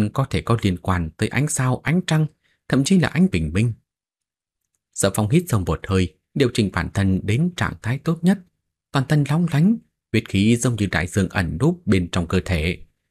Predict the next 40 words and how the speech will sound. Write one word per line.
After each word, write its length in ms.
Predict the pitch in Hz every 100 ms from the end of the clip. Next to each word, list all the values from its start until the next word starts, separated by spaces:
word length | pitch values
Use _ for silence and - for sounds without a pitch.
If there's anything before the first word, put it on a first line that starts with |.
| _ _
Hắn 340 | - 90 98 127 120
cực 220 | 107 -
kỳ 140 | 95
là 100 | 82
cường 260 | - 90 73
tráng. 280 | 92 139 220 _ _ _ _ _ _ _ _ _ _ -
Trên 140 | 180
mặt 120 | 147 151
đất 160 | 208
của 120 | - 92
đại 160 | 101 107
điện 260 | 104 -
này 260 | 90 90 - _ _
đã 100 | 127
bị 160 | 120 85
đào 320 | 107 110 107
ra 100 | 151
một 140 | 113 85
cái 160 | 95
hố 180 | 90 131
sâu, 340 | - 101 98 - _ _ _
lộ 120 | 127 120
ra 100 | 160
tầng 320 | - 92 87
đất. 180 | 170 196 _ _ _ _ _ _ _ _
Sở 260 | - - 95
Phong 180 | 104 104
buông 160 | 104 90
một 160 | 85
cái 120 | 110 117
túi 140 | 151
da 300 | 151 113 104
cao 220 | - 104
cỡ 120 | - 123
một 260 | 98 -
người 120 | 98
trưởng 240 | 95 98 80
thành 200 | - 78
xuống, 280 | - 113 180 - _ _ -
đổ 320 | 104 85